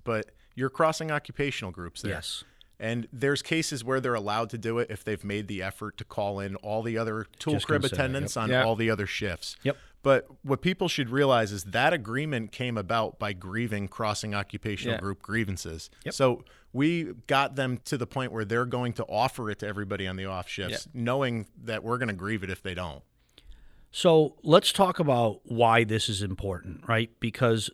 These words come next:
Speaker 2: some of our members truly don't understand why it's important.
Speaker 3: Um.
Speaker 2: And, and, and I, I, I think people need to understand that this is one of the ways that we make sure that our employer employs as many people as possible.
Speaker 3: Yeah.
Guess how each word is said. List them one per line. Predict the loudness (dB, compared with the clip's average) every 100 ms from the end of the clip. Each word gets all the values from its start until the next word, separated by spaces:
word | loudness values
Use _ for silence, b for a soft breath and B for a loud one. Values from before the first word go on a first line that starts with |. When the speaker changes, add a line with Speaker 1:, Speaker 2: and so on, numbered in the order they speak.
| -6
Speaker 2:
some | 4 6
of | 6 6
our | 6
members | 4 2 0 -4 -6
truly | -4 0 2
don't | 0 0 0
understand | -2 -4 -4 -4 -4
why | -6 -6
it's | -8 -10
important. | -10 -10 -10 -6 -4
Speaker 3:
Um. | -2
Speaker 2:
And, | -4 -4
and, | -6 -6 -2
and | -2
I, | -2 -4
I, | -8 -8 -2
I | -2
think | 0 -2 -2 -2
people | -4 0
need | 0 0 -2
to | -4
understand | -4 -4 -6 -6 -4 -4 -6 B B _
that | 0 0 -2 B B B
this | 4 6 6
is | 4
one | 4
of | 4
the | 2
ways | 0 0 0 -2 -4
that | -6 -8
we | -6 -4
make | -2 -2 -4
sure | -4 -2 -2
that | -2 -2 -2 -2
our | 0 2 2
employer | -2 -2 2 4 4 0 -2 -4
employs | -6 0 2 2 0
as | -2
many | -2 -2
people | -4 -6 -8
as |
possible. | -10 -12 -10 -2
Speaker 3:
Yeah. | -2 -2